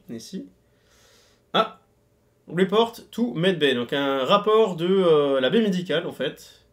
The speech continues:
Welcome to Med Bay. Euh, je dois, euh, bouger, en fait, un, euh, un active crew dice to Med Bay, donc je dois... Euh, bouger un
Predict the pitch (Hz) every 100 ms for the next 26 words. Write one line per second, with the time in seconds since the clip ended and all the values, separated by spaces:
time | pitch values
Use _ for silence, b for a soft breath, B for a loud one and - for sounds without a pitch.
0 | _ b b b 151 160 180 170 143 139
1 | 123 139 165 - 135 131 123 131 143 165
2 | 175 - _ _ _ _ _ _ _ _
3 | _ _ _ - 139 127 123 147 226 208
4 | 214 170 165 160 - - 156 165 156 131
5 | 123 120 120 135 156 - 156 - 147 139
6 | 160 170 - - - - _ _ _ _
7 | _ _ _ _ _ _ 202 226 - 160
8 | 175 180 139 156 151 120 123 123 143 143
9 | 117 113 110 - _ _ _ _ 139 139
10 | 143 156 123 120 113